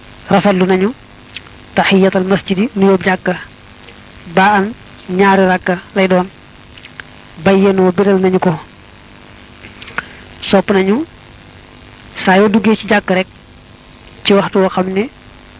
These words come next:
araamalu ñu naafila, sibuñu ko. Te it mënu laa romb rek jàll. Bëgg nañ kon nga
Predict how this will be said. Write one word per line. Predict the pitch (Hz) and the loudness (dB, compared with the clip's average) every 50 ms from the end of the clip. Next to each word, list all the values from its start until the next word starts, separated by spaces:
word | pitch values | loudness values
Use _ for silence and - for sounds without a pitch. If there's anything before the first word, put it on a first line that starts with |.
| - - - - - - | -20 -20 -20 -6 -2 0
araamalu | 202 196 190 190 190 190 185 190 | 2 2 2 2 2 2 2 2
ñu | 190 190 190 | 2 2 2
naafila, | 196 196 190 175 - 185 185 185 | 2 2 0 0 0 0 0 0
sibuñu | - - 240 190 208 190 180 | 0 0 0 0 0 0 0
ko. | 170 - 180 214 - - - - - - - - - - - - - - - - - - - - - - - - 101 101 101 101 101 101 101 101 101 101 - - - - - - - - - - - - - - - | 0 0 -2 -2 -4 -8 -18 -16 -12 -10 -10 -12 -12 -16 -20 -20 -20 -20 -20 -20 -20 -20 -20 -20 -20 -20 -20 -20 -20 -20 -20 -20 -20 -20 -20 -20 -20 -20 -20 -20 -20 -20 -20 -20 -20 -20 -20 -20 -20 -20 -20 -6 -2
Te | - 190 202 | 2 2 2
it | 202 - | 2 0
mënu | 202 202 208 202 202 196 | 0 0 2 4 4 2
laa | 190 185 190 220 269 - | 2 2 0 0 0 0
romb | 202 190 190 180 | 0 0 0 0
rek | 190 190 190 - 190 | 0 -2 -2 -4 -4
jàll. | 185 185 180 180 190 262 - - - - - - - - - - - - - - - 101 101 - - - - - - - - - - - - - - - - | -2 -2 0 0 -2 -4 -6 -10 -18 -20 -20 -20 -20 -20 -20 -20 -20 -20 -20 -20 -20 -20 -20 -20 -20 -20 -20 -20 -20 -20 -20 -20 -20 -20 -20 -20 -10 -4 -2
Bëgg | 185 170 | 0 2
nañ | 190 185 185 185 | 4 2 2 2
kon | - 190 202 220 220 | 2 0 0 -2 -2
nga | 202 185 | -2 -2